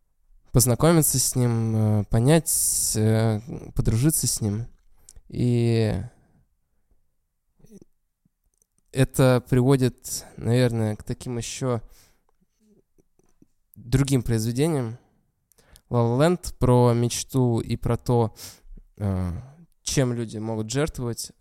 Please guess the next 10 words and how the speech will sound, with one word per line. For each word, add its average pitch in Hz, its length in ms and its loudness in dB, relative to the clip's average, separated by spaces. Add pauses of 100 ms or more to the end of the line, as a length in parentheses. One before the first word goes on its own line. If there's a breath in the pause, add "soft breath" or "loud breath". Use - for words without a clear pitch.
(160)
э, 110 300 -4
ради 113 220 -2
своей 110 260 -4
мечты, - 600 -6 (440 soft breath)
и 107 680 -2 (1160 soft breath)
на 113 200 -2
что - 180 0
они 127 140 4
готовы 117 360 2
идти, 151 480 -6